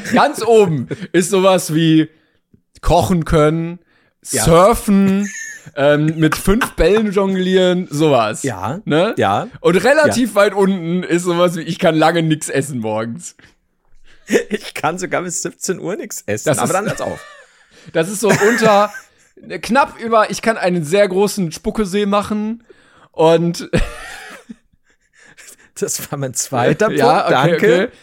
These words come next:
Speaker 1: okay, okay. Ja,
Speaker 2: Ah, ja,
Speaker 1: äh,
Speaker 2: warte, bis ich dir aus zehn Metern einen Briefkastenschlitt scheiße. Aber, ähm, gut, <laughs> jedenfalls, ich esse daheim ganz normal, ich, ich frühstücke meistens, oder ich mag eher so Brunch als Frühstück.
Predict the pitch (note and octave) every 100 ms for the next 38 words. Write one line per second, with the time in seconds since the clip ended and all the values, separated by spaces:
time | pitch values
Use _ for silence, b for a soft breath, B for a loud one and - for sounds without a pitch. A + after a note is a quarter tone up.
0 | b b - C#3 D#3 F3 B3+ _ b b
1 | b b b - D3+ A2+ A2+ C3+ F#3 F#3+
2 | G#3+ F#3 F#3 G3 F3+ D#3+ D#3 E3 D#3 D#3+
3 | D#3 D3 C3+ D3 D3 B2+ A#2+ B2 A2 G#2
4 | F#3 G#2 G2 G#2 G2 E3+ A3 A#3+ - -
5 | F#3+ G3+ G3+ G3 B B B B B _
6 | - A3 D3+ E3+ A3 B2+ - - E3+ F3+
7 | G3+ - D3 - G#3 G#3 F#3 F3 F3+ F3
8 | D3 G#3 G3 D#3 D#3 F#3+ E3+ - - -
9 | G#3+ - F#3+ D#3 D3+ D#3+ F3 C#3+ D3 F#3
10 | A3 F3+ D3+ C3 A2 G#2+ G#2 G2+ - G2
11 | - -